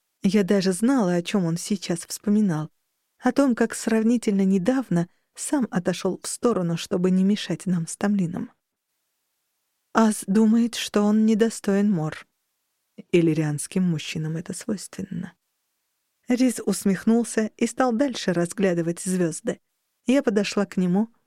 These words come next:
обняла за талию. Он раскрыл крыло, и очень скоро меня окутало его сумрачным теплом. Наступит день, когда Азриэлю придется решать, сражаться за нее или отпустить.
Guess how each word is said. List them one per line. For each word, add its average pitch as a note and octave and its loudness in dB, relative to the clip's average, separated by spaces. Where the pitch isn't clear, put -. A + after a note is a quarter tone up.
обняла G3 2
за F#3+ -2
талию. F3+ -4
Он B3+ 4
раскрыл A3+ 0
крыло, A#3 2
и A3 -4
очень A3+ -2
скоро - -4
меня F#3+ 2
окутало F#3 -2
его F3+ 0
сумрачным F#3 -4
теплом. F#3 -8
Наступит E3+ 0
день, G3+ 0
когда F3+ -2
Азриэлю E3+ 0
придется - -4
решать, - -8
сражаться E3+ -2
за F3+ 0
нее F3 0
или E3+ 0
отпустить. - -10